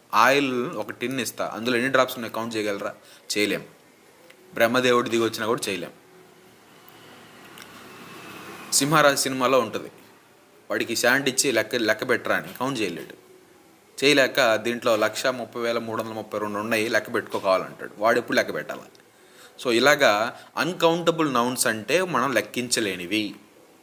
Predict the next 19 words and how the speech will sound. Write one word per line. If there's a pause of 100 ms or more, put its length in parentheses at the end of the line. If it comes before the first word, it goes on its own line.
(1400)
నక్షత్రాలను
లెక్కిస్తామా? (920)
కనపడే
వరకు
నువ్వు
లెక్కిస్తాం,
కనపడని
బొచ్చుడు
ఉంటాయి. (720)
So,
ఇలాగా (640)
అన్‌కౌంటబుల్
నౌన్
అంటే (560)
లెక్కించలేనివి, (160)
కౌంటబుల్
నౌన్స్
అంటే
లెక్కించగలిగినవి.